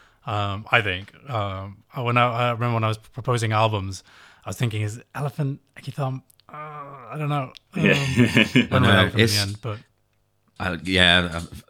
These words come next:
Speaker 3: Conquest is still
Speaker 1: Conquest
Speaker 3: one of my
Speaker 1: is my favorite
Speaker 3: favorite
Speaker 1: song on the
Speaker 3: White
Speaker 1: album,
Speaker 3: Stripes
Speaker 1: yeah.
Speaker 3: tunes. It's
Speaker 1: Uh,
Speaker 3: absolutely incredible.
Speaker 1: might be his
Speaker 3: But
Speaker 1: finest vocal performance.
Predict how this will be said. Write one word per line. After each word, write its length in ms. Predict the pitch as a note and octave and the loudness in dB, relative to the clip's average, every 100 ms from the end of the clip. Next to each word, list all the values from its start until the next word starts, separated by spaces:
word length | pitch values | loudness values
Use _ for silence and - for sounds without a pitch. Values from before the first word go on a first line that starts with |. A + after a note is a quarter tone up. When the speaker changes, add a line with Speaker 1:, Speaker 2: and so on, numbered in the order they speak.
| - | 0
Speaker 3:
Conquest 640 | A2 G2+ - D#2 C#2+ - | 2 2 4 2 2 -4
is 140 | D2 - | -2 -2
still 200 | - D2+ | 2 2
Speaker 1:
Conquest 380 | C#2 D2+ C#2 | 4 4 4
Speaker 3:
one 60 | B2+ | 2
of 40 | |
my 80 | B2 | 2
Speaker 1:
is 20 | D2 | 4
my 60 | |
favorite 100 | D2+ | 4
Speaker 3:
favorite 120 | D2+ D#2 | 4 4
Speaker 1:
song 80 | |
on 60 | D#2+ | 4
the 20 | |
Speaker 3:
White 120 | E2+ D#2+ | 4 6
Speaker 1:
album, 160 | - | 4
Speaker 3:
Stripes 560 | G2+ F2 D#2+ - - - | 4 6 6 4 0 4
Speaker 1:
yeah. 60 | |
Speaker 3:
tunes. 280 | D#2 D#2 D2+ | 4 4 2
It's 240 | F2+ C#2+ - | 0 0 0
Speaker 1:
Uh, 40 | |
Speaker 3:
absolutely 440 | E2 E2 - D2+ D2+ | 2 2 0 -2 -2
incredible. 360 | D2 D#2+ D2 | -2 -2 0
Speaker 1:
might 240 | D3+ D3+ D3 | 2 2 2
be 80 | C3+ | 0
his 160 | C3+ | 0
Speaker 3:
But 120 | A#2 | -2
Speaker 1:
finest 360 | D3 B2+ A#2+ A2 | -2 -2 -2 -4
vocal 280 | A2+ A2+ A2 | -4 -4 -8
performance. 600 | B2+ B2 G#2+ G2 A2+ | -8 -8 -8 -10 -18